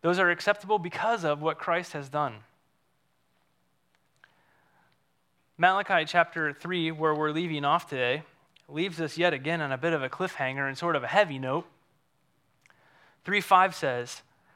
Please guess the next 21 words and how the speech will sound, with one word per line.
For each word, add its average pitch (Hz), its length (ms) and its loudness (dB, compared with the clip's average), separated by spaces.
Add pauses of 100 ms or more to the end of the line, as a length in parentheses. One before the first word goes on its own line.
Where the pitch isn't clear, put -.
(1040)
"Then 247 540 2 (640)
I 180 80 10
will 180 160 0
draw 160 300 4
near 175 260 -2
to 190 140 -10
you 185 60 -6
for 165 160 -6
judgment." 135 560 -2 (1300)
Notice 180 480 0 (240)
who 190 180 -4
he's 170 140 -2
drawing 147 260 2
near 147 180 0
to. 104 240 -14 (440)
Draw 151 240 0
near 165 240 -6
to 160 360 -8 (680)
you, 170 300 -6 (160)
to 156 120 -6
the, 143 140 -8